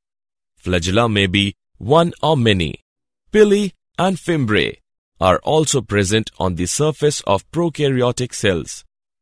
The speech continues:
Pili are made up of special protein and are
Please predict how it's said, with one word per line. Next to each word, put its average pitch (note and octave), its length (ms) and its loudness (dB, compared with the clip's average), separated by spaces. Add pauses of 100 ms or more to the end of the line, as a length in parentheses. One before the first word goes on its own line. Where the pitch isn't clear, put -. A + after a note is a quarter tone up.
(360)
Pili F#2+ 340 0 (320)
are F2+ 200 4
made B2 240 2
up B2 180 0
of B2 220 2 (120)
special D#3 540 -2
protein A2+ 560 0 (300)
and F2+ 200 -2
are G2 220 4